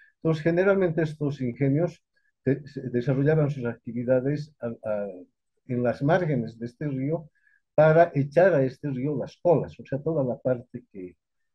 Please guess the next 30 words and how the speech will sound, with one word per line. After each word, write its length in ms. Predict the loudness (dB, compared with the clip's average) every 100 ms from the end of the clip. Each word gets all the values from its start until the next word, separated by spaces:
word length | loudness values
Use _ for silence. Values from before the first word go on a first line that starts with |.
| _
eh, 200 | -16 -16 _ _
después 320 | -12 -2 0
del 140 | 0 -2
procesamiento, 920 | -6 -6 -4 -4 -2 -2 -2 -8 -10
la 120 | -14
parte 340 | -4 -4 -4 -6
que 100 | -2
no 120 | -2
sirve 340 | -2 -4 -4
es 80 | -6
lo 60 | -10
que 100 | -16
se 60 | -10
llama 200 | -6 -4
la 180 | -6 -6
cola, 280 | -4 -4 -6
eso 140 | -16 _
es 60 |
lo 100 | -20 _
que, 160 | -20 -20 _ _ _ _ -16
eh, 80 | -16
echa-, 360 | -14 -16 -14 -8
eh, 240 | -6 -6 -10
echaban 360 | 0 0 0 -8
acá, 300 | -12 -12 -8
¿no? 240 | -8 -8 _ _ _ _ _
Ento-, 320 | -8 -4 -2
y 220 | 0 -2 -4
principalmente 840 | -4 -4 -2 4 4 4 0 -2
procesaban, 800 | -4 -8 -8 0 2 2 0 -2